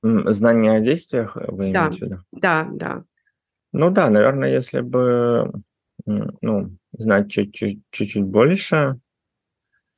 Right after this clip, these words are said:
Speaker 1: то это бы тоже облегчило всё.
Speaker 2: Мгм. Окей. Окей.
Speaker 1: Когда ты чётко понимаешь, что нужно, уже как-то проще действовать, по-моему.
Speaker 2: Мгм, мгм, мгм.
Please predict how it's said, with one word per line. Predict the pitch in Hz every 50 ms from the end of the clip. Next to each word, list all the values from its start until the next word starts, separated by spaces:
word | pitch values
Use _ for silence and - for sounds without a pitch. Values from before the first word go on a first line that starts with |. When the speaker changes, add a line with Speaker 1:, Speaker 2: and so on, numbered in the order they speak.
| _ _ _ -
Speaker 1:
то | 110 107 104 104 104 104 101 104
это | 101 101 - 104
бы | 101 104 104 104 101 98 98 98 95 95 95 95 92 92 92 _ - -
тоже | 95 92 92 87 95 92
облегчило | 90 90 92 87 90 - - - - - - 92
всё. | - - - - - - - - - - _ _ _ _ _ _ _ -
Speaker 2:
Мгм. | - 233 220 233 214 185 165 160 165 165 170 - _ _ _ _ -
Окей. | - - - - - 156 147 156 202 269 - _ _ _ _ _ _ _ -
Окей. | - - - - 185 156 143 156 220
Speaker 1:
Когда | - 87 87
ты | - - 90
чётко | - 92 87 - - -
понимаешь, | - 92 95 95 95 95 98 95
что | - - - 92
нужно, | 95 101 117 135 143 - - - 92 92
уже | 95 95 107 98
как-то | - - 87 - - -
проще | - - - 95 90 - - 98
действовать, | 95 98 90 92 - - - - - - _
по-моему. | - - - - - - - - -
Speaker 2:
Мгм, | 220 214 202 196 196 190 180 175 175 170 160 160 165 - - _ _ _ -
мгм, | 180 190 190 185 170 175 175 - - - 143 143 147 - - - - -
мгм. | - - 185 190 180 170 160 156 151 160 190 233